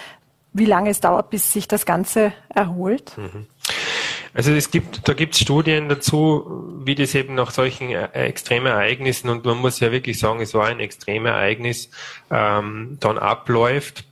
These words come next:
Speaker 2: äh, wie schnell dann auch diese Keimzahlen wieder zurückgehen. Das wird dann biologisch abgebaut, das sind so Abbauprozesse. Und, äh,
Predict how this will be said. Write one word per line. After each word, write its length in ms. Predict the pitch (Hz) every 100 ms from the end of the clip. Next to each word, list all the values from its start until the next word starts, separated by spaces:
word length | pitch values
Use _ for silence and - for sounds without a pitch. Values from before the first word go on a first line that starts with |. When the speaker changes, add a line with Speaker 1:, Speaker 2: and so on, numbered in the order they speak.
| _ -
Speaker 2:
äh, 180 | - -
wie 120 | 120 120
schnell 260 | 113 113
dann 160 | 120 110
auch 140 | 107
diese 260 | - 107 110
Keimzahlen 640 | 104 98 104 113 101 104
wieder 180 | 104 107
zurückgehen. 500 | - 107 117 - 117
Das 120 | 104
wird 180 | 110 110
dann 120 | 107
biologisch 440 | 113 110 107 113 110
abgebaut, 640 | 107 - 127 113 113 127
das 120 | 107
sind 160 | - 110
so 180 | 110 101
Abbauprozesse. 1000 | 101 - 113 113 117 - 117 113 127 120 - - - - - - _ -
Und, 500 | 117 113 113 - -
äh, 440 | - 123 113